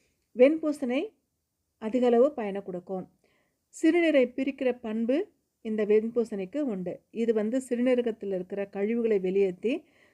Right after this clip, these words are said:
சிறுநீரக எரிச்சலை குணப்படுத்தும். அது மட்டும் இல்லாம சிறுநீரக கற்கள் உள்ளவர்களுக்கு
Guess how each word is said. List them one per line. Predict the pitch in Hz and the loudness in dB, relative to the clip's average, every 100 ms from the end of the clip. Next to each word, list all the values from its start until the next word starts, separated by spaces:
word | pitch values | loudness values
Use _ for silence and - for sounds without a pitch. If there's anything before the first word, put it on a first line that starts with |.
| _ | _
சிறுநீரக | - 294 302 277 240 | -2 2 4 4 4
எரிச்சலை | 202 214 233 247 240 | 2 2 -2 -2 -2
குணப்படுத்தும். | 196 185 180 175 196 190 - | -2 -8 -12 -10 -10 -10 -10
அது | 196 | -8
மட்டும் | 220 240 269 | -6 -4 -4
இல்லாம | 233 208 214 | -4 -2 -4
சிறுநீரக | 208 226 226 214 208 | -4 -2 0 0 -2
கற்கள் | - 202 - 196 | -8 -12 -4 -2
உள்ளவர்களுக்கு | 185 196 196 185 180 - | 0 2 0 -2 -4 0